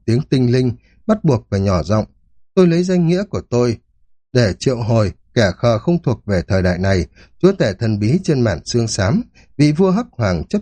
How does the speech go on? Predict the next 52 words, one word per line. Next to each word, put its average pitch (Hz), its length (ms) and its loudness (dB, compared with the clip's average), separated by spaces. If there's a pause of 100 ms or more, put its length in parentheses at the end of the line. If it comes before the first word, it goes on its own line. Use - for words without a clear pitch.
trưởng 76 260 -2
vận 95 180 -2
may." 120 280 0 (720)
Sau 208 180 4
khi 208 120 0
đọc 143 200 -4
lại 127 180 -2
ba 170 180 0
lần 120 220 0
thật 101 180 -8 (120)
kỹ, 160 260 2 (220)
lên 123 240 2
viết 233 140 -2 (100)
câu 135 140 0
nói 117 200 0
xem 117 260 0
bói 98 180 0
xuống 131 200 -2
bên 120 180 0
dưới. 107 240 0 (600)
"Tiến 190 140 4
hành 135 220 0
nghi 165 160 2
thức 226 260 -4
ở 104 120 -4
bên 123 220 -2
ngoài 92 280 -2 (100)
sẽ 185 180 0
gặp 160 240 0
nguy 120 220 0
hiểm." 117 260 -2 (580)
Hắn 196 140 4
thở 107 220 0
hắt 185 100 -2 (100)
ra, 113 320 -2 (140)
đặt 120 220 0
bút 233 160 2
xuống 185 360 0
rồi 127 240 -2
cởi 92 220 0
sợi 104 180 -2
xích 214 240 -2
bạc 117 220 0 (160)
ở 104 140 -2
trên 127 240 0
cổ 92 220 -2
tay 117 280 0 (140)
cầm 92 220 -2
sang 113 220 0
bên 113 160 0
tay 113 220 0
trái. 120 320 0